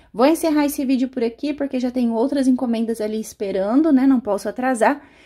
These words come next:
E trago mais vídeos assim pra vocês se inspirarem, pra vocês verem as cores, né, que estão saindo mais por aqui. E é isso, cada cliente também tem um gosto, né?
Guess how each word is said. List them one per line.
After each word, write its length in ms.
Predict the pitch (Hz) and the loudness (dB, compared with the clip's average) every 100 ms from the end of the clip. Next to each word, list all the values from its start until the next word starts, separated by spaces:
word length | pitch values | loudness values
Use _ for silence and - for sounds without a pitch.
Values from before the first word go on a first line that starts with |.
| _ - | _ -2
E 160 | 294 | -2
trago 340 | 294 269 262 269 | 0 0 2 4
mais 240 | 269 269 | 4 4
vídeos 260 | 247 233 254 | 0 -2 -2
assim 280 | 254 240 233 | -4 -4 -4
pra 120 | 240 | -4
vocês 360 | 233 240 226 | -6 -8 -8
se 80 | 226 | -6
inspirarem, 600 | 226 - 202 214 254 240 | -6 -6 -6 -2 0 0
pra 160 | 233 220 | -2 -4
vocês 320 | 214 220 208 | -4 -6 -4
verem 280 | 208 214 226 | -4 -2 -2
as 180 | 302 - | -2 0
cores, 340 | 233 285 277 | 2 2 2
né, 140 | 240 | -2
que 100 | 269 | -2
estão 280 | 254 - 220 | -6 -10 -10
saindo 480 | - 214 185 196 196 | -10 -10 -8 -6 -6
mais 360 | 190 202 277 277 | -4 -2 -2 -4
por 200 | - 220 | -8 -8
aqui. 360 | 220 269 330 - - - _ _ | -6 -6 -6 -8 -20 -20 _ _
E 100 | 240 | -2
é 80 | 349 | 2
isso, 200 | 349 233 | 2 0
cada 200 | 285 285 | -2 0
cliente 320 | 311 294 302 | 2 2 2
também 240 | - 302 294 | 2 0 2
tem 120 | 302 | 0
um 140 | 330 | 0
gosto, 420 | 277 233 226 - 208 | 0 0 -2 -6 -10
né? 180 | 185 | -10